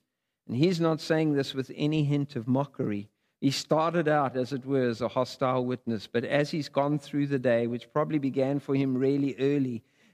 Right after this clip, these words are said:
as, as he would have been doing crowd control from, from the moment the Sanhedrin in the dark brought Jesus to Pilate's house. And so he's had a full day of watching this man.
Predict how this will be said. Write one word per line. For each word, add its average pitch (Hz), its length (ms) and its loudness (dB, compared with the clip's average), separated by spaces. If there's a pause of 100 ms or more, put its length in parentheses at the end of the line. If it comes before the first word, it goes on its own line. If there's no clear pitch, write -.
as, 135 540 -2
as 139 220 0
he 156 160 4
would 147 160 2
have 135 120 -4
been 143 200 2
doing 139 240 0
crowd 147 360 -2
control 139 480 0
from, 123 520 -4
from 127 260 -2
the 123 80 0
moment 143 400 0
the 127 100 -4
Sanhedrin 135 680 0
in 143 140 2
the 123 100 2
dark 131 440 0
brought 127 220 -4
Jesus 127 440 -4
to - 100 -16
Pilate's 110 460 -6
house. 113 420 -6 (960)
And 117 80 -12
so 160 120 4
he's 165 140 2
had 175 160 4
a 170 60 4
full 180 560 0
day 156 600 2
of 135 200 -4
watching 139 720 0
this 127 260 -4
man. 120 320 0